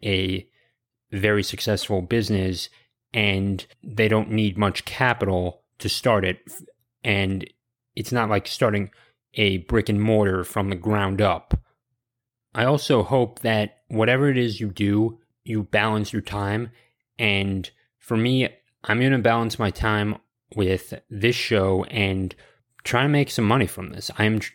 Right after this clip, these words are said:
going to try and be the best. I mean, I honestly believe that this is gonna be the number one podcast in hobbies on iTunes and Apple Podcasts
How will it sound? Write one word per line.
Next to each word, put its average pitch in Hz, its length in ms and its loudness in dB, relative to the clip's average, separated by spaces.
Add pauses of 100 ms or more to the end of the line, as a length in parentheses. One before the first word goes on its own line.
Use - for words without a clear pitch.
going 131 200 0
to 120 60 0
try 117 320 0 (180)
and 101 500 0 (180)
be 104 480 0
the 107 120 -6
best. 110 360 0
I 104 60 -2
mean, 104 260 0 (600)
I 107 160 0
honestly 120 580 0
believe 107 440 0
that 95 220 -2
this 110 220 -2
is 104 100 -2
gonna 107 200 -2
be 101 360 0 (520)
the 98 400 0
number 107 260 0
one 120 200 2
podcast 104 640 -2
in 98 120 -2
hobbies 90 800 -2 (560)
on 101 340 4 (100)
iTunes 95 560 0
and 95 120 -2
Apple 95 300 -2
Podcasts 98 800 -4